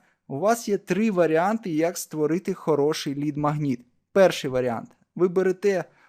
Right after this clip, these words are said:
ось цей свій покроковий процес і створюєте, знаходите свій покроковий рецепт, як досягти цього бажаного результату,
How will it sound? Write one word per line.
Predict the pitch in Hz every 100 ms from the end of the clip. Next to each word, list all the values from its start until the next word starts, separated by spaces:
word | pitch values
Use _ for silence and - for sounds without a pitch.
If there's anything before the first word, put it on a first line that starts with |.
| _
ось | 156 -
цей | - 170
свій | - 147
покроковий | 139 156 190 175 156 135
процес | 131 156 - 226 240 -
і | 185
створюєте, | 185 - 185 247 233 175
знаходите | 147 156 190 170 -
свій | 151 - 170
покроковий | - 147 170 165 147 139 143
рецепт, | 160 - 147 -
як | 147 165 143
досягти | 135 - - 147
цього | 131 147
бажаного | 143 165 175 180 180
результату, | 185 196 233 - 277 262